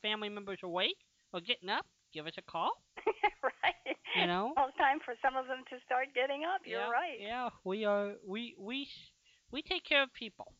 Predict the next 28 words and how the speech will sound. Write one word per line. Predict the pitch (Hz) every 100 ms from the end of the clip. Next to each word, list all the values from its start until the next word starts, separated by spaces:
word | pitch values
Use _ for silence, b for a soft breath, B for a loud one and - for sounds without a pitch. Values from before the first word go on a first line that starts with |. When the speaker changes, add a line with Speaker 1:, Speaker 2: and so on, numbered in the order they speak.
| -
Speaker 1:
We | 180
take | - 180
care | - 139 131
of |
the, | 123 123 110
uh, | - _ 147
the, | 127 120
uh, | 113
people | 170 - 165
who | 151
go | 139 135
to | 117
bed | 180 466 -
and | 190
the |
people | - 190 214
who | 208
get | 214
up. | 233 - - - _ _ _ _ _ _ _ _ _ -
We're, | 165 165 165
we're | 165
a | 147
full | 233 294
service | - 247 240 240 -
Saturday | 202 196 190
night | 160 151 -
show. | - - - _ _ _
Speaker 2:
And | -